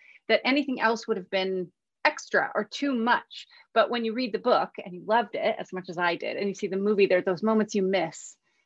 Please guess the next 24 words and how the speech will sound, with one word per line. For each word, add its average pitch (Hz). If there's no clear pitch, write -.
And 185
you're 185
like, 180
"Oh, 302
they 233
didn't 269
include 247
that 226
moment." 226
But 202
then 233
later 269
you 208
realize, 196
no, 240
it -
was 233
the 233
perfect 233
for 208
the 196
movie. 226
It's 226
a 220